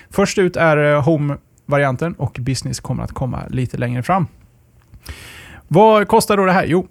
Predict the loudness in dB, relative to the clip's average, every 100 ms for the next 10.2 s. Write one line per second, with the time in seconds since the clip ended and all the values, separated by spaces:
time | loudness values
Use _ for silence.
0 | -6 -2 0 0 -2 -2 _ _ -20 _
1 | 0 2 2 0 2 0 0 0 0 -2
2 | 2 2 4 2 -2 -6 -6 -6 -2 -4
3 | 0 0 0 -2 -2 -6 -16 _ -20 -20
4 | -8 -2 0 0 0 -2 -4 -4 -4 -4
5 | -2 0 -2 -2 -4 -2 0 0 0 -2
6 | _ _ _ -6 -4 -2 -4 -2 -4 -4
7 | _ -4 -2 0 0 0 _ -6 -6 -2
8 | -2 0 -2 -4 -2 -2 -2 -2 0 0
9 | -2 -4 _ _ -20 -20 _ _ -6 -2
10 | -2 -2